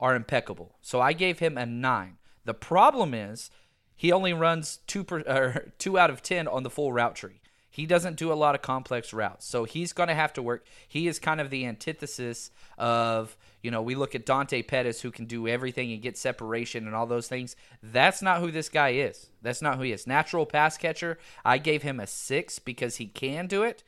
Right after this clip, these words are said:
Not that he always does it. Separation is a six. He's a speed guy. Uh, contested catches is a seven.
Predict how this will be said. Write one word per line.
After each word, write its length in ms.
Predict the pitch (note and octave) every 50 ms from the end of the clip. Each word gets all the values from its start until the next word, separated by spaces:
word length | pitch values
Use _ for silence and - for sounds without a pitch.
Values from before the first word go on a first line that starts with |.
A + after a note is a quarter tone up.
| _ _ - _ _
Not 280 | - A#2 B2 C3+ D3 -
that 160 | D3+ C#3+ -
he 180 | A#2 B2+ C3 A2+
always 480 | - - A#2 B2 C3 C3+ D3 D3+ D3 -
does 200 | D#3 D3+ D#3 E3
it. 80 | C3
Separation 640 | - - - D3 C#3+ - B2 B2+ C3+ C#3 - D#3+ D3
is 120 | C#3+ C#3 C#3
a 60 | C3
six. 280 | - - D3 D3 -
He's 180 | - B2+ A2 G#2+
a 60 | G#2+
speed 380 | - - - - C#3+ C#3+ C#3 -
guy. 340 | C3+ C3 C3 C3+ C#3 C3+ - _ _ _ _ _ _ -
Uh, 300 | - A2+ A#2 A2+ A2+ A2+
contested 560 | G#2+ - - B2 - - D3+ - - D3 B2+
catches 380 | - - C#3 C3 - C3+ A#2+ A#2
is 120 | G#2+ G2+
a 60 | F#2+ F#2
seven. 540 | - - - C#3+ D3 D3 D3 D3+ D3+ D3+